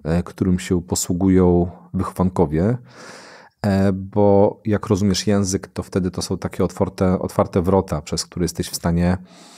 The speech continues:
e, no, zupełnie inaczej definiować zjawiska, które cię otaczają. I, i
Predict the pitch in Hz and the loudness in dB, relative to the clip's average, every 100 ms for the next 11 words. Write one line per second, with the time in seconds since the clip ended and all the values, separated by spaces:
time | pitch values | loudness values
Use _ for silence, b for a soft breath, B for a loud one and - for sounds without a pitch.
0 | B B B - 90 87 87 87 87 90 | B B B -10 -4 -2 0 0 0 0
1 | 92 110 98 95 95 98 95 - 95 87 | 2 2 4 2 0 2 2 2 0 0
2 | - 95 90 87 85 85 92 - - - | -2 0 2 2 2 2 0 -2 -6 -4
3 | 71 - 78 76 80 - - - 76 71 | -6 -4 -2 0 -2 -4 -6 -4 -2 -2
4 | 71 - 78 - 87 | -2 -6 -8 -8 -8